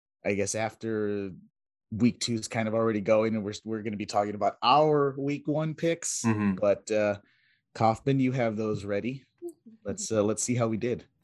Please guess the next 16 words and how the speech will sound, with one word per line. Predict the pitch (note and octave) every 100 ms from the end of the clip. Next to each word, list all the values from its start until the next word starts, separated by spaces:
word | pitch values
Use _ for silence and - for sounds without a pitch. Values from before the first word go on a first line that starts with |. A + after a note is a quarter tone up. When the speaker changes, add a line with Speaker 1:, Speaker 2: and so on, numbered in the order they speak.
| -
Speaker 2:
So | - C#3+ C3+ C3
in | C#3+
our | D3
picks | - E3 D#3 -
last | A#2+ A#2+ A#2 - -
week, | G#2+ A2 G#2+ A2+ - _
uh, | G#2+ G#2 G#2 G2+ G2 _ _ _ _ _ _ _ -
Anthony | C3+ D#3+ E3+ E3 D#3+ D#3 - _ _ _
and | A#2+ A#2 A2 G#2+
I | C3 D3 C3 A#2+
finished | - A#2+ A2+
with | A#2
the | G#2
same | - B2+ A#2+ A2+
record, | G#2 G2+ G2 A#2+
despite | A#2 - A#2 G#2+ G2+